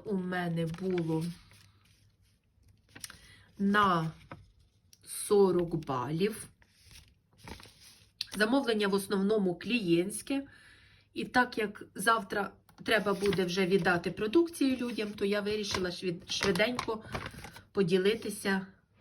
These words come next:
з вами своєю посилочкою. Замовила у мене дівчинка ось такий от порошок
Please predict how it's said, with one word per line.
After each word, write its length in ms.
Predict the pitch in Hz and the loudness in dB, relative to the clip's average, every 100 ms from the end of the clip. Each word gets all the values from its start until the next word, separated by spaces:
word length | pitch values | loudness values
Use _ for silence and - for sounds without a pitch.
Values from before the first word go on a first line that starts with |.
| _ | _
з 140 | 185 175 | -6 0
вами 420 | 170 151 151 160 - - _ _ _ | 0 0 -4 -8 -12 -20 _ _ _
своєю 540 | - - 165 151 151 151 | -18 -4 -2 0 -4 -4
посилочкою. 840 | 165 - 151 143 147 - - 185 196 _ - - - - - - - - - - - 208 | -8 -6 -6 -6 -6 -8 -10 -16 -18 _ -20 -20 -20 -20 -20 -20 -20 -20 -20 -20 -18 -6
Замовила 560 | 214 220 202 190 190 | -4 -2 -2 0 -2
у 180 | 190 202 | -2 0
мене 260 | 196 185 185 | 0 0 -2
дівчинка 600 | 185 180 - 170 175 170 | -2 -4 -4 -6 -6 -4
ось 180 | 180 165 | -4 -4
такий 460 | - 160 - 160 156 | -6 -6 -4 -4 -6
от 180 | - - - - - - - - | -10 -6 -6 -6 -14 -20 -20 -4
порошок 720 | 202 175 - - 160 165 - | -2 -2 -4 -2 -2 -2 -14